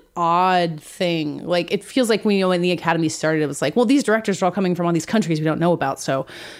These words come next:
you know, no one will know the name of them." But now it's, you know, people like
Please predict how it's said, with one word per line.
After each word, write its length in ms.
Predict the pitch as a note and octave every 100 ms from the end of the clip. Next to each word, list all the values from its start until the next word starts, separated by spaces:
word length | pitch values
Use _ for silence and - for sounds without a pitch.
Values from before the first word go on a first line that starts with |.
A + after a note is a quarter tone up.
| -
you 100 | F#3
know, 120 | F3
no 60 | G3+
one 80 | F#3
will 80 | F3+
know 100 | F3+
the 120 | E3
name 260 | E3 G3 F3
of 100 | C#3+
them." 200 | C3+ E3
But 100 | E3
now 220 | G3 F#3
it's, 180 | D3 -
you 100 | F3+
know, 240 | C#3+ D3 D#3+
people 260 | F3 E3
like 240 | D#3+ D3+